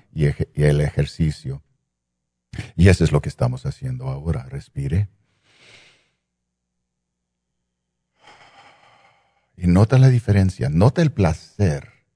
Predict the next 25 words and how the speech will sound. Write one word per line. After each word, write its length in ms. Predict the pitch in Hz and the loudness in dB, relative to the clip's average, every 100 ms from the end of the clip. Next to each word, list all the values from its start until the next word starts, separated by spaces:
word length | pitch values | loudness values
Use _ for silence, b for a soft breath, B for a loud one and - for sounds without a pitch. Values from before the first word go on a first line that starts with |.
| _ _ _ _ _ _ _ | _ _ _ _ _ _ _
que 120 | 82 | 0
existe 580 | 82 - - 92 - 82 | 0 -2 -2 -2 0 -4
en 120 | 76 | -4
cada 320 | 71 80 80 | -2 -2 0
respiración. 760 | 78 76 - 78 76 73 78 76 | -2 -4 -6 -4 -4 -4 -4 -2
Es 160 | 85 | -2
un 240 | - 139 131 b b | 2 2 2 b b
placer 920 | - 82 82 - - 104 80 65 - - _ _ _ _ _ _ | 0 0 0 -4 0 2 2 -2 -12 -20 _ _ _ _ _ _
respirar 680 | 78 80 - 82 80 82 80 | 0 0 0 -2 0 2 0
en 100 | 76 | -2
esta 300 | 80 - 78 | -4 -2 -4
forma, 540 | - 82 78 71 69 _ _ _ _ _ _ _ - | -4 -2 -2 -2 -10 _ _ _ _ _ _ _ -8
lenta 600 | 71 71 80 80 80 82 | 0 2 2 2 2 0
y 100 | 80 | -2
prof-, 360 | - 73 - _ _ | -6 -8 -8 _ _
profundamente, 840 | - 71 78 76 71 73 78 78 76 | -6 -6 -2 0 0 0 0 0 0
en 100 | 76 | 0
una 200 | 80 78 | 0 -2
forma 320 | - 76 76 | -2 -2 -2
natural 500 | 73 73 76 76 78 | -2 -4 -4 -2 -2
y 80 | 73 | -4
cómoda, 460 | - 78 80 80 - b b - | -8 -8 -6 -8 -10 b b -2
y 300 | 98 98 110 - | 2 2 2 -4
respirar 720 | - 85 87 - 90 85 82 | -8 0 0 2 2 4 2
conscientemente. 1080 | 82 82 80 82 76 71 80 82 82 - 69 | 0 -4 -4 -4 -4 -4 -6 -6 -8 -12 -20